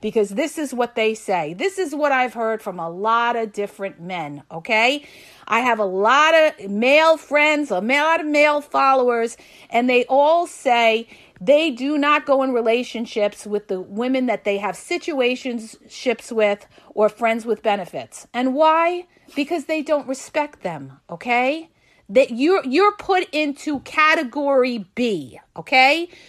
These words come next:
You're not put into the girlfriend category, okay? Because you, you had little respect for yourself and you had sex without having boundaries,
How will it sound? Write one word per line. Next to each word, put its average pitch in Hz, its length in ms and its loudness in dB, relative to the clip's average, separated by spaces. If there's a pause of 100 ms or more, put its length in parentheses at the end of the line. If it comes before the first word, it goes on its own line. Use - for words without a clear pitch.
(140)
You're 277 160 2
not 349 320 0
put 339 240 -4
into 302 260 -4
the 240 80 -4
girlfriend 233 680 2
category, 160 880 -6 (340)
okay? 233 480 0 (320)
Because 294 320 0
you, 294 220 2
you 254 160 0
had 302 300 0
little 339 280 -4
respect 311 600 -4
for 277 160 -10
yourself 190 600 -4
and 233 140 -4
you 247 100 -2
had 277 300 0
sex - 580 -2 (540)
without 277 500 2
having 269 360 2
boundaries, 240 1040 -2